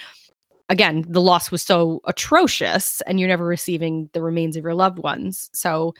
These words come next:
you know, being able to connect with your loved ones, once again, was a priceless thing. So, uh, yeah,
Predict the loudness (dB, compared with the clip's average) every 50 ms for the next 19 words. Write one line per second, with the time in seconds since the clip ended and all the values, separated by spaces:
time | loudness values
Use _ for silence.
0 | -18 -20 _ _ _ 2 2 2 4 2 -2 -6 _ _ _ _ _ _ _ _
1 | _ _ 0 2 4 4 4 4 2 0 -2 0 0 2 2 2 0 -2 -4 -2
2 | 0 2 4 4 4 2 2 2 4 4 4 2 0 -2 -4 -8 -6 -4 -4 -4
3 | -2 -4 -2 0 0 0 2 0 -2 -2 -4 -6 _ _ _ _ _ _ _ _
4 | _ _ _ -6 -6 -4 0 2 4 4 4 2 4 4 4 2 4 4 4 4
5 | 6 6 4 2 0 0 0 2 2 4 4 2 2 2 2 2 2 2 2 2
6 | 0 0 0 -2 -2 -4 -2 0 0 0 0